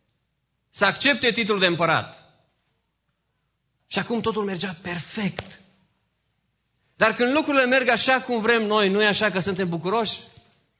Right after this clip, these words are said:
Nu e așa că strigăm de bucurie? Nu e așa că suntem atât de fericiți, atât de plini de entuziasm?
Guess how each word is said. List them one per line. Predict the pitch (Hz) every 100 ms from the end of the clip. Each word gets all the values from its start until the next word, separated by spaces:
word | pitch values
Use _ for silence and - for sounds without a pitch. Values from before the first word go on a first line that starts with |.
| _ - -
Nu | 240
e |
așa | 247 247
că | 220
strigăm | 226 226 226 254
de | 226
bucurie? | 202 202 208 262 233 120 - - _ _ _ _ -
Nu | 220
e |
așa | 269 - 262
că | - 254
suntem | 254 233 240
atât | 226 - - 320
de |
fericiți, | 277 254 226 220 214
atât | 208 269
de | 269
plini | - 254 311 311
de | 277
entuziasm? | 247 247 220 233 156 -